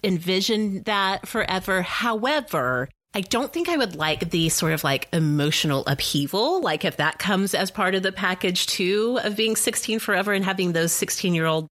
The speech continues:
hormone situations going on and just, like, the sort of lack of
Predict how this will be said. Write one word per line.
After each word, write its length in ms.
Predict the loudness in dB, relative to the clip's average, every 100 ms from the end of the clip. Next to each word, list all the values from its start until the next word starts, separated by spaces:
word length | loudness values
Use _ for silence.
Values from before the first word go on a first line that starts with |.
| _
hormone 760 | -2 0 2 2 2 0 -2 -4 _
situations 800 | -4 -2 0 2 2 2 0 0
going 320 | 0 0 2
on 500 | 2 2 2 2 0
and 840 | 0 0 2 2 2 2 0 -2 -6 -4
just, 140 | -2
like, 120 | 0 0
the 100 | 0
sort 220 | 0 0
of 120 | 0
lack 340 | 0 0 0 -2
of 220 | -4